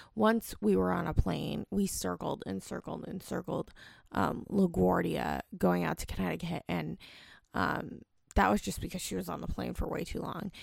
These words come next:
And then the other one, the air conditioning went out in a plane once.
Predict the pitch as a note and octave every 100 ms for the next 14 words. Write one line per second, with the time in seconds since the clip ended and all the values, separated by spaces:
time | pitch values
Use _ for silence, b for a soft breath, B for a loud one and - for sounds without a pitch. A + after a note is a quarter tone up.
0 | B B G3+ G#3 F#3+ G#3 B3 F#3+ F3+ F3
1 | b b - G#3+ A3 G#3 - G3+ F#3 F#3+
2 | F3 F3 F3 F3 F3 - F3+ E3+ E3+ C#3+
3 | D#3+